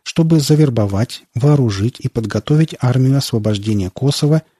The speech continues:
через ряд в основном немецких предприятий, служащих прикрытием. Эти организации использовались для переправления денег на счета в Швейцарию, владельцы которых симпатизировали албанцам,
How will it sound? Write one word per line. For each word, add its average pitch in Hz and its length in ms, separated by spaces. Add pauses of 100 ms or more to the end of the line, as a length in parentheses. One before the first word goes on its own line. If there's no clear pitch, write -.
(180)
через 160 340
ряд 165 240
в 127 40
основном 123 480
немецких 120 540
предприятий, 123 720 (120)
служащих 120 580
прикрытием. 98 720 (640)
Эти 143 220
организации 120 760
использовались 156 640
для 127 140
переправления 143 800
денег 143 420
на 120 100
счета - 380
в - 80
Швейцарию, 151 600 (280)
владельцы 131 560
которых 151 420
симпатизировали 123 840
албанцам, 139 640